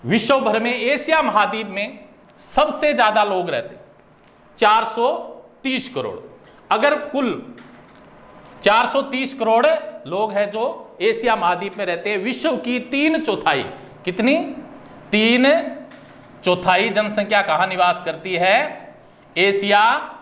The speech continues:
महाद्वीप में निवास करती है। इसके बाद में नेक्स्ट अफ्रीका महाद्वीप। अगर हम विश्व के अंदर अफ्रीका महाद्वीप की बात करें, तो अफ्रीका महाद्वीप में एक सौ दस करोड़ लोग रहते हैं।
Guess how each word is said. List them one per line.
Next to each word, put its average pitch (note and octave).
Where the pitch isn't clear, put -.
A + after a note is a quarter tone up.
महाद्वीप F#3
में G#3
निवास E3+
करती A2+
है। F2+
इसके B3+
बाद C4
में C4+
नेक्स्ट B3
अफ्रीका G#3
महाद्वीप। G3
अगर C#4
हम C4
विश्व B3
के A#3+
अंदर A3
अफ्रीका G#3+
महाद्वीप G3+
की F#3
बात E3
करें, G#3+
तो A#3
अफ्रीका A3
महाद्वीप F#3+
में A#3+
एक A#3+
सौ B3+
दस A3
करोड़ G3
लोग G3
रहते A#2+
हैं। G#2